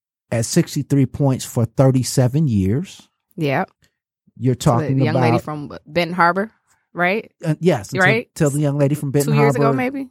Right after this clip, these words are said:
Speaker 1: uh,
Speaker 2: Was it two
Speaker 1: three,
Speaker 2: years ago?
Speaker 1: three
Speaker 2: Three
Speaker 1: years
Speaker 2: years
Speaker 1: ago.
Speaker 2: ago. Okay.
Speaker 1: Three years ago. Um, you're talking about Deidre Charles, who won the national championship at Tennessee. Peggy Evans, who
Speaker 2: Yeah.
Speaker 1: did her thing at Tennessee. Lori Aaron, who,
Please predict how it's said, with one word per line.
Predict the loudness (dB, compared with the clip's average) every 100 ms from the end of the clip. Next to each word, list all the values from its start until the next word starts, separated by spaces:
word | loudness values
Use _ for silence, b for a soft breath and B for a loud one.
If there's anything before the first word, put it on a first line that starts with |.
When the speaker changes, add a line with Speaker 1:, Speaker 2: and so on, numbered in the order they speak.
| -10
Speaker 1:
uh, | -6 -2
Speaker 2:
Was | -2
it | -2
two | 2
Speaker 1:
three, | 2
Speaker 2:
years | 2
ago? | 0
Speaker 1:
three | 0 2
Speaker 2:
Three | 2
Speaker 1:
years | 2 -4
Speaker 2:
years |
Speaker 1:
ago. | -6 -8
Speaker 2:
ago. | -10 -12
Okay. | -12 -14 -2
Speaker 1:
Three | 2 2
years | 2 -4
ago. | -14 -20 -20 _ _ _ _ _
Um, | -2 2 4 4 2 0 -2 -6 _
you're | -8
talking | -2 -2 0 -2
about | -4 -6 -10 _ -4
Deidre | -4 -4
Charles, | -2 2 4 4 0
who | -4
won | -2
the | -2
national | -4 -8
championship | -8 -8 -10 -12 -12 -12
at | -14 -14 -16 _ _ _ _
Tennessee. | -8 -8 -8 -6 -6 -8 -14 _ _ _ _ _ _ 0
Peggy | 0 -6 -2
Evans, | 2 2 2 -2 -6 -16 -16 -16 B B _ _
who | -4
Speaker 2:
Yeah. | 2
Speaker 1:
did | 4
her | 6 2
thing | 0 -2 -4
at | -4
Tennessee. | -4 -2 -4 -4 -6 -6 -12 -18 _ _ _ _
Lori | -2 0 0 -2
Aaron, | 0 2 4 2 -2 0
who, | 4 6 6 4 0